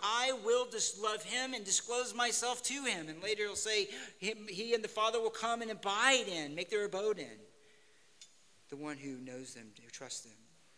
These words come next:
He is a friend whose presence makes us more holy.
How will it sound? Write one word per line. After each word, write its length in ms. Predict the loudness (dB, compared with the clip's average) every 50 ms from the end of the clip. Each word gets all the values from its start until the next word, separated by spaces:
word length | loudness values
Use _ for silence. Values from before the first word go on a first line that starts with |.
| -20 -20 -20 -20 -20 -20 -20 -8
He 120 | -4 -2
is 120 | 0 0 0
a 40 | 0
friend 480 | -2 -2 -2 2 2 2 2 2 -2
whose 220 | -6 -4 -4 -4 -4
presence 500 | -2 0 0 0 0 -2 -2 -4 -4 -2
makes 320 | -2 -2 -2 -2 -4 -4
us 180 | -4 -4 -4 -4
more 240 | -4 0 0 0
holy. 580 | 0 0 -2 0 -2 0 0 -2 -4 -4 -4